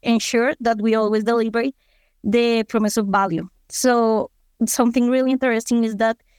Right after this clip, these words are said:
we have, like, a local model. So we need to ensure that every area works as engine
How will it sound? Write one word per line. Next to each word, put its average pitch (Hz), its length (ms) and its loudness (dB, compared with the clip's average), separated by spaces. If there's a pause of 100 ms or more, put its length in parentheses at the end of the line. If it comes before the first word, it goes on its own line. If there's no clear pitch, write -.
(240)
we 240 200 2
have, 233 220 0
like, 226 340 0
a 226 160 0
local 240 420 0
model. 220 440 -2 (300)
So 240 220 0
we 226 160 2
need 240 340 0
to 254 340 0
ensure 262 480 0
that 226 260 -2 (140)
every 240 320 2
area 220 340 0 (160)
works 226 340 0
as 226 140 0
engine 214 540 0